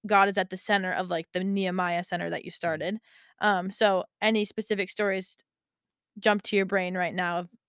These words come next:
Speaker 1: how you saw God at work through those?
Speaker 2: Yeah, so I think, you know, maybe just from the, first of all, from Christian education, uh, you know, as I saw teachers understand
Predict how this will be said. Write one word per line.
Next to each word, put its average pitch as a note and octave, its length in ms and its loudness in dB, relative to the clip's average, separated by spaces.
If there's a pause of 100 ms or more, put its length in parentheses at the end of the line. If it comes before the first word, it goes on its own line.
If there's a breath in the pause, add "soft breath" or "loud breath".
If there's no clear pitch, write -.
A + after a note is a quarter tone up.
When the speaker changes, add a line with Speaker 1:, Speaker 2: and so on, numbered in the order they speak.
(140)
Speaker 1:
how G3 120 -2
you F3+ 120 -2
saw F3 220 0
God E3+ 220 -2
at E3+ 100 -6
work F3+ 180 -6
through E3 180 -10
those? F3 440 -10 (400)
Speaker 2:
Yeah, B2+ 440 4
so C3+ 180 -4
I C3 140 2
think, - 480 -4 (1080 soft breath)
you C#3+ 80 0
know, A#2+ 80 0
maybe B2+ 320 0
just A2+ 360 -6
from G2+ 280 -4
the, F#2 320 -6 (240)
first - 260 -6
of G2+ 80 -8
all, F#2 160 -2
from F2 340 -10
Christian G2+ 400 -6
education, F2+ 1040 -12 (140)
uh, E2 220 -16 (760)
you A#2+ 80 -2
know, G#2+ 100 -2
as A#2+ 540 0
I G#2+ 120 -4
saw G2+ 540 0 (280)
teachers G#2+ 800 -6
understand F#2+ 1040 -6